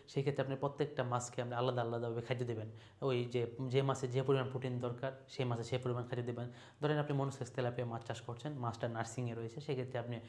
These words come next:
পঁচিশ থেকে তিরিশ পার্সেন্ট খাদ্য দিবেন। আর যখন এটা কালচারে চলে যাবে, তখন আট-, তিরিশ থেকে আঠাশ পার্সেন্ট প্রোটিন সমৃদ্ধ খাদ্য দিলে আপনার এটা সঠিক ভালো উৎপাদন হবে।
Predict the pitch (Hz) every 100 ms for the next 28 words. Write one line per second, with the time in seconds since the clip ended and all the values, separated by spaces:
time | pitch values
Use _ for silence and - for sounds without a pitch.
0 | - - - 139 139 135 123 131 135 135
1 | 113 120 127 120 123 127 156 - - -
2 | 120 127 123 123 117 117 127 123 127 127
3 | 135 147 135 117 117 123 151 139 - 127
4 | 123 127 127 - 120 - 113 123 117 120
5 | 117 - 123 135 123 123 120 117 131 127
6 | 120 110 113 113 120 110 107